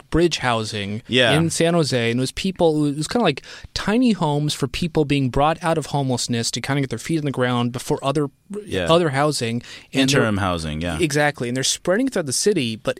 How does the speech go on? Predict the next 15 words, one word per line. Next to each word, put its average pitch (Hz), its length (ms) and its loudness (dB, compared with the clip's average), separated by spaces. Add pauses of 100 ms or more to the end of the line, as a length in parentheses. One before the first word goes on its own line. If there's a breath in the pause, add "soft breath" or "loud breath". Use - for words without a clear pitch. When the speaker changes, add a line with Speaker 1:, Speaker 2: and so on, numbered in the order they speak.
(160)
Speaker 1:
any 220 340 2
person 170 520 -2
whose 131 160 -2
neighborhood 143 340 0
was 120 120 -4
touched - 300 -2
by 104 160 -2
this, 101 380 -4 (320 loud breath)
they 131 340 0
were, 120 640 -2
they, 123 320 -6 (120)
they're 131 140 -2
at - 80 -6
this - 180 -6
event 160 480 -2